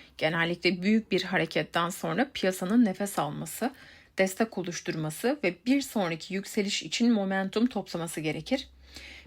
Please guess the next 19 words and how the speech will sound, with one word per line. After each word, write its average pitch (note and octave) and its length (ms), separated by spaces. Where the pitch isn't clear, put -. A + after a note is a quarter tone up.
Bitcoin D#4+ 380
hakimiyeti A3 800
yüzde G#3 400
elli G#3+ 340
yedi G#3+ 220
altmış G#3+ 380
civarında F#3 520
güçlü G3+ 380
kalıyor D#3 420
şu - 180
an. D#3 180
Bu C4+ 100
bize D4 180
onun C#4+ 280
hala D#4 580
piyasanın A#3 480
pusulası G3 460
olduğunu F#3+ 360
söylüyor. D#3 500